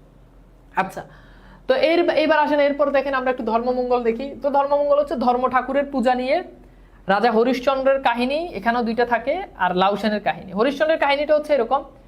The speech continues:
যে হরিশ্চন্দ্র এবং রানী মদনা, তাদের কোনো সন্তান ছিল না। তো একবার তারা এক, আহ, এক,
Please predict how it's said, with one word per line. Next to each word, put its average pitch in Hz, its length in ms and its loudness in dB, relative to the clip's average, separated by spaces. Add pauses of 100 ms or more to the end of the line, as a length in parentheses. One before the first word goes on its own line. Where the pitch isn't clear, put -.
(380)
যে 196 80 2
হরিশ্চন্দ্র 254 520 2
এবং 240 420 2
রানী 226 260 2
মদনা, 220 340 2
তাদের 226 240 0
কোনো 233 160 -4
সন্তান 214 380 -2
ছিল 233 200 -6
না। 294 220 -2 (800)
তো 202 260 2
একবার 190 340 0
তারা 196 260 2
এক, 185 400 -4
আহ, 160 400 0
এক, 165 200 -4